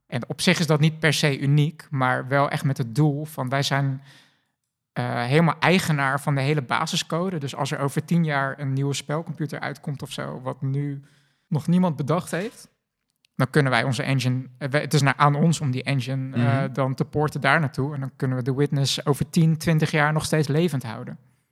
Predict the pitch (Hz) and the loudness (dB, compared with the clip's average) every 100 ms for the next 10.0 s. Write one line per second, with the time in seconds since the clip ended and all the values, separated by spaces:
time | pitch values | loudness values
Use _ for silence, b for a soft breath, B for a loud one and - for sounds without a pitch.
0 | _ _ _ _ _ 131 - 165 156 - | _ _ _ _ _ -2 2 0 0 2
1 | 156 143 160 160 - - 156 151 131 - | 2 4 4 2 2 -4 -4 -2 -4 -2
2 | 165 123 - _ 127 123 143 - _ - | -2 -2 -8 _ 0 0 -2 -6 _ -4
3 | 135 127 117 110 120 120 123 113 - 139 | -2 0 0 2 0 -2 -4 -8 0 0
4 | 123 - - - 127 117 - 120 139 147 | 0 -4 -6 -2 0 0 0 -2 2 2
5 | 120 - 110 113 110 110 107 104 110 107 | 2 -2 -8 -6 -2 -2 -2 -4 -2 -4
6 | - 104 98 _ _ _ _ B B B | -2 -4 -6 _ _ _ _ B B B
7 | - 214 160 - 185 160 185 - - 175 | 2 4 4 4 2 2 0 -2 0 2
8 | 170 117 - 170 160 156 170 160 147 156 | 2 0 2 4 4 2 -4 0 4 6
9 | 175 - 143 190 131 190 185 131 123 120 | 6 4 6 4 6 6 8 6 4 2